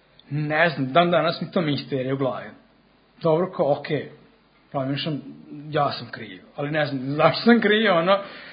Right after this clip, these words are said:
n-, ne razumem stvar. Ako mi Bog ne da razumevanje, traži, kucaj, ja razmišljam kako mi tražimo.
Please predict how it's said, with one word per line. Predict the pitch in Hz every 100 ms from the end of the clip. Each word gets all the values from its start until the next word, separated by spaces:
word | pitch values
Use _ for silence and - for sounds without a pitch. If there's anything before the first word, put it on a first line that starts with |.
| - -
n-, | 175
ne | 170 190
razumem | 190 202 196 226
stvar. | 220 147 131
Ako | - 165
mi | 139
Bog | 233 214
ne | 175
da | 160
razumevanje, | 196 196 185 143 135 143 190 170 - - _ - - - _ _ _ _
traži, | - 170 143 131 120 120 _ _
kucaj, | - 180 - 202 262 226 - - - _ _ _ _ _ 160
ja | 180
razmišljam | 262 302 247
kako | 226 233 294
mi | 254 -
tražimo. | 151 123 113 117